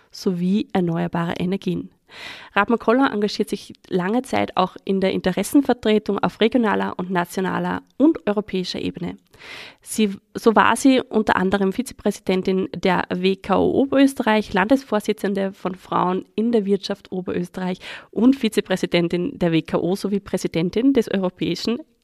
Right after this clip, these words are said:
K-M-U-Verbandes. Seit mehr als dreißig Jahren setzt sich Rabmer Koller auch einen besonderen Fokus auf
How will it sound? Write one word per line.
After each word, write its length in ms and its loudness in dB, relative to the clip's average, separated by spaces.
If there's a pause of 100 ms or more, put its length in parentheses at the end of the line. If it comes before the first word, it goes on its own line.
(260)
K-M-U-Verbandes. 1300 -4 (680)
Seit 180 2
mehr 220 6
als 180 -2
dreißig 440 -2
Jahren 260 2
setzt 240 -6
sich 140 -8
Rabmer 220 0
Koller 340 -2
auch 400 0 (800)
einen 260 4
besonderen 500 2
Fokus 380 -2
auf 80 -4